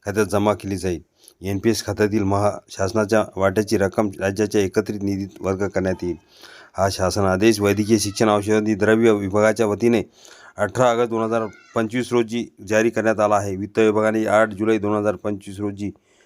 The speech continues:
दिलेल्या अभिप्रायानंतर हा निर्णय घेण्यात आला. या निर्णयामुळे अनेक पात्र कर्मचाऱ्यांमध्ये जुनी पेन्शन योजना लागू होण्याबाबतच्या अपेक्षा वाढल्या आहेत. अठरा ऑगस्ट दोन हजार पंचवीसचा हा महत्त्वपूर्ण शासन निर्णय.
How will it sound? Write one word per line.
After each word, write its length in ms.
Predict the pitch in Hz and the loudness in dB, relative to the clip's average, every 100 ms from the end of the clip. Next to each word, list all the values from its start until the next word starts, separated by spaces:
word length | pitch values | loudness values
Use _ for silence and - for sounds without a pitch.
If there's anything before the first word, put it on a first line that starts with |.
| _ _ _ | _ _ _
दिलेल्या 420 | 95 107 113 110 107 | -4 2 4 4 2
अभिप्रायानंतर 640 | 104 98 107 107 101 101 | 0 0 0 2 0 -2
हा 140 | 104 | -2
निर्णय 280 | 101 104 104 | -2 -2 -2
घेण्यात 280 | 95 98 95 | -2 -2 -2
आला. 220 | 95 92 _ _ _ | -4 -4 _ _ _
या 80 | 95 | -6
निर्णयामुळे 680 | 98 98 101 101 95 110 113 | -4 -2 0 0 0 2 2
अनेक 280 | 104 110 110 _ | 2 0 -2 _
पात्र 240 | 110 107 | -2 0
कर्मचाऱ्यांमध्ये 640 | 107 110 110 113 113 113 110 | -2 0 0 0 0 -2 -2
जुनी 220 | 104 113 | -2 0
पेन्शन 320 | 107 113 107 | 2 0 0
योजना 240 | 110 107 110 | -2 -2 0
लागू 320 | 107 107 110 | 2 2 0
होण्याबाबतच्या 680 | 104 104 104 101 104 - 104 - _ _ _ _ _ | 0 0 -2 -2 -6 -6 -6 -8 _ _ _ _ _
अपेक्षा 460 | 92 - 101 - 98 | -10 -4 -6 0 0
वाढल्या 380 | 92 95 98 101 | 2 0 2 2
आहेत. 140 | 95 - _ _ _ _ _ _ _ _ _ _ _ _ _ _ _ _ _ _ _ _ _ _ - | 2 -4 _ _ _ _ _ _ _ _ _ _ _ _ _ _ _ _ _ _ _ _ _ _ -4
अठरा 300 | 104 - 110 | 0 2 2
ऑगस्ट 260 | 98 107 | 2 -2
दोन 120 | 104 | 0
हजार 180 | 104 104 | 0 0
पंचवीसचा 520 | 98 110 104 110 - | -2 -6 -6 -6 -2
हा 160 | 107 113 | 2 2
महत्त्वपूर्ण 680 | 107 107 120 117 107 120 117 | 2 0 0 -2 0 0 0
शासन 380 | - 107 104 120 | 0 -4 0 0
निर्णय. 320 | 120 123 123 | 2 0 -2